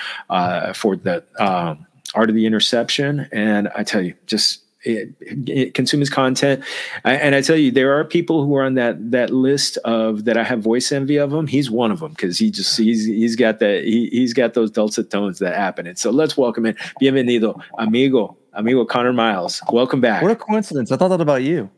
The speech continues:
Speaker 2: I always thought that about you. I'm like, "Man, I love listening to this guy. I can't believe it. He just talks football so well. Just such a smooth voice. I love hearing it."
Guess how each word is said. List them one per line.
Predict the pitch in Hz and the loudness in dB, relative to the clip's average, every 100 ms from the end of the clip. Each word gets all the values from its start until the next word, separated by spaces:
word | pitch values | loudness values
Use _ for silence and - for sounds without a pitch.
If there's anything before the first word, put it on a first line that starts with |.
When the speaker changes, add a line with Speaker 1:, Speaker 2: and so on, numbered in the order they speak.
| _ - | _ -2
Speaker 2:
I | 185 | 0
always | 208 | 2
thought | 202 180 | 2 2
that | |
about | 170 175 165 170 | 2 0 2 2
you. | |
I'm | 156 165 | 2 2
like, | 160 151 131 | 2 0 2
"Man, | 151 156 | 4 4
I | 175 196 | 4 4
love | 170 190 | 2 2
listening | 180 175 156 131 | 0 0 0 0
to | |
this | 127 - | 0 0
guy. | 120 110 117 | 0 2 2
I | |
can't | 147 208 190 160 | 2 2 2 0
believe | 160 170 160 | 0 2 2
it. | 123 | 0
He | |
just | 127 139 | -2 0
talks | - 160 151 | 2 2 0
football | - 170 165 160 | -2 0 2 2
so | - 160 | 0 2
well. | 151 156 | 2 2
Just | 127 - | 0 -2
such | 156 | -2
a | 139 | -2
smooth | - 156 147 | -4 -4 -2
voice. | 127 131 147 135 | -2 0 0 0
I | |
love | 127 135 131 | 0 0 0
hearing | 135 127 113 | -2 -2 -2
it." | 104 | -4